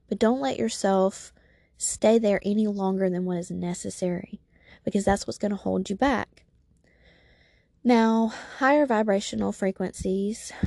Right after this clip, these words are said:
um, of emotions are love and compassion, understanding,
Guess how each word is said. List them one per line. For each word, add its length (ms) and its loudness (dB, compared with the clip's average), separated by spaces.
um, 380 2
of 140 0
emotions 680 0
are 520 0
love 720 0
and 160 -2
compassion, 1000 -2
understanding, 1080 0